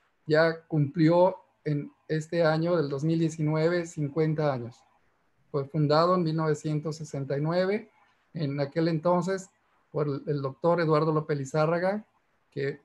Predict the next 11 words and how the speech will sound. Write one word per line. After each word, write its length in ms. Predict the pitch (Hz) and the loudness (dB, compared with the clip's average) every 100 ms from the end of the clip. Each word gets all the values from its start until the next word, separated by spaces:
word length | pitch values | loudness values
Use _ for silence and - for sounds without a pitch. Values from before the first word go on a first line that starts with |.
| _ | _
funge 320 | - 165 175 175 | -6 -4 -4 -2
como 200 | 156 135 | -2 -2
jefe 320 | 165 160 170 | -2 -2 0
del 180 | 160 147 | -2 -2
servicio 640 | 156 151 160 170 175 180 | -4 -2 -4 -4 -4 -4
hasta 240 | 135 - 147 | -10 -4 -2
mil 160 | 156 | 0
novecientos 500 | 160 139 151 143 151 | 0 -2 -4 -4 -4
noventa 360 | 151 135 131 131 | -4 -4 -4 -4
y 80 | 135 | -4
ocho. 200 | 135 | -8